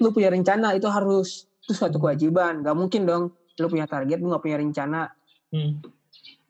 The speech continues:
Speaker 1: Nah, nanti di setiap rencana yang lu jalanin itu, fokusnya di setiap langkah yang lu jalanin. Kayak sekarang gue baru masuk K K P, untuk setahun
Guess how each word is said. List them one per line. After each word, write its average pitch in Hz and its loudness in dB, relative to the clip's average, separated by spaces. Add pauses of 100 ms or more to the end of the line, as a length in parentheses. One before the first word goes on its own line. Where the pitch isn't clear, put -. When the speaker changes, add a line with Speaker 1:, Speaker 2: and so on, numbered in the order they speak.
(260)
Speaker 1:
Nah, 151 -6
nanti 170 0 (160)
di 160 0
setiap 165 0 (560)
rencana 170 2
yang 165 2
lu 165 2
jalanin 165 2
itu, 208 0 (1040)
fokusnya 165 -2
di 196 -2
setiap - -6 (320)
langkah 160 -4
yang 151 -2
lu 156 0
jalanin. 175 -2 (1800)
Kayak 143 -4
sekarang 170 0
gue 175 4
baru 165 2
masuk 156 -8
K 143 -2
K - -6 (140)
P, - -4 (1200)
untuk 151 -10
setahun 156 -4